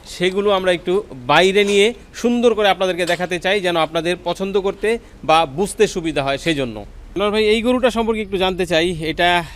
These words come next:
কয় দাঁতের, কি জাত, কীরকম দাম চাচ্ছেন,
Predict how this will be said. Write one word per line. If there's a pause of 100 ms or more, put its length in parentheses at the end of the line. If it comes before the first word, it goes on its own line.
(400)
কয়
দাঁতের,
কি
জাত, (460)
কীরকম
দাম
চাচ্ছেন,